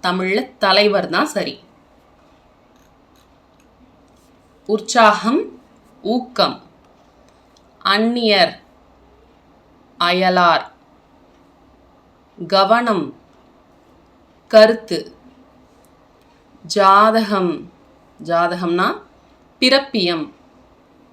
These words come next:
மன்னித்துக்கொள், மன்னித்துக்கொள்ங்கிறது தமிழ் நினைச்சிட்டு இருப்போம், ஆனா அது தமிழ் கிடையாது. மன்னித்துக்கொள்ங்கிறதுக்கு சரியான தமிழ் வார்த்தை பொறுத்துக்கொள் தான் கரெக்ட்.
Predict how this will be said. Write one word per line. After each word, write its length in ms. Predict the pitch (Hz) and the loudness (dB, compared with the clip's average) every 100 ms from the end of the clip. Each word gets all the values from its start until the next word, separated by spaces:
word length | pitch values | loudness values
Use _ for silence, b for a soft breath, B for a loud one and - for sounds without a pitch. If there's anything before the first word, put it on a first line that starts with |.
| _ _ _ _ _ _ _ _ _ _ _ 180 190 | _ _ _ _ _ _ _ _ _ _ _ -4 0
மன்னித்துக்கொள், 880 | 220 285 311 277 - - 185 165 120 - _ _ _ _ _ _ _ _ _ _ _ _ _ _ 170 | 2 0 -2 -6 -8 -4 -4 -2 -6 -14 _ _ _ _ _ _ _ _ _ _ _ _ _ _ -8
மன்னித்துக்கொள்ங்கிறது 840 | 175 208 220 - - 202 208 185 240 254 | -4 -4 -4 -6 -4 -2 -2 -2 -2 -2
தமிழ் 260 | 202 202 202 | -2 -2 -4
நினைச்சிட்டு 300 | 185 185 175 | -6 -8 -10
இருப்போம், 200 | - 226 | -6 -4
ஆனா 100 | 214 | -2
அது 140 | 190 175 | -4 -4
தமிழ் 220 | 175 180 | -4 -4
கிடையாது. 340 | 175 175 180 311 - B B _ 170 | -2 0 0 -2 -4 B B _ -4
மன்னித்துக்கொள்ங்கிறதுக்கு 1040 | 180 208 208 214 202 196 196 196 190 185 277 208 | -2 -2 -2 -4 -2 -2 -2 -4 -6 -6 -4 -2
சரியான 440 | 180 180 190 202 190 | 0 0 0 -2 -4
தமிழ் 200 | 185 185 | -4 -2
வார்த்தை 280 | 180 175 240 415 b b b _ _ | -2 0 -4 -4 b b b _ _
பொறுத்துக்கொள் 680 | 220 247 - 262 - 165 151 | 2 2 0 -6 -4 -4 -2
தான் 160 | 208 302 | -2 0
கரெக்ட். 320 | 165 - - | -2 -2 -12